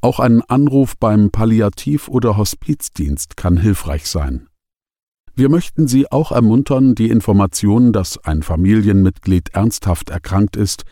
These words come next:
in der Schule an die Lehrer weiterzugeben.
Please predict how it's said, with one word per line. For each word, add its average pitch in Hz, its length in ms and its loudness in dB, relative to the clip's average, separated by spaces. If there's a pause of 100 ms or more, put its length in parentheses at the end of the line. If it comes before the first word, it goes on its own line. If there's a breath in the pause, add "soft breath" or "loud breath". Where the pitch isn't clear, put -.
(300)
in 117 100 0
der 113 120 2
Schule 135 480 2
an 123 140 2
die 131 120 2
Lehrer 90 460 0
weiterzugeben. 78 920 -4